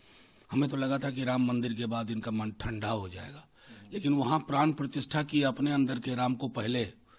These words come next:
वो नाथूराम वाला राम बना लिया, बापू वाला हे राम नहीं। अब यहाँ आप कल आपने देखा है लालू जी के साथ, आज तेजस्वी जी के साथ होगा, उधर महाराष्ट्र में चल रहा है, तमिलनाडु में चल रहा है।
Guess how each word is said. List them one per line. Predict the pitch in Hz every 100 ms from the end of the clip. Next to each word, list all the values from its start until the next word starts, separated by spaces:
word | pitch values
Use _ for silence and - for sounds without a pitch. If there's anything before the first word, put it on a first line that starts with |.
| _ _ _ _ _ _ -
वो | 127
नाथूराम | 131 139 160 156 147
वाला | 139 139
राम | 131 127 131
बना | 127
लिया, | 120 113 139 - _ _ _ _ -
बापू | 120 123 143
वाला | 131 127
हे | 95 123
राम | 131 139
नहीं। | 131 113 117 - - - - _ -
अब | 113 117
यहाँ | 123 117 113
आप | 113
कल | - 117 113
आपने | 110 113 104
देखा | 104 98
है | 110
लालू | 107 104 101
जी | 107
के | 107 104
साथ, | - 101 - _ _ -
आज | 117 101
तेजस्वी | 104 98 95 - 113
जी | 107
के | 98
साथ | 95 87 90
होगा, | 101 - - _ _ _ - - -
उधर | - 127 120
महाराष्ट्र | 110 104 104 - 127
में | 120 113
चल | 117 113
रहा | 107 104
है, | 101 _ _ _ _ _ _ _ _ _ _ -
तमिलनाडु | 127 117 110 110 120
में | 120
चल | 117 110
रहा | 107 95 107
है। | 95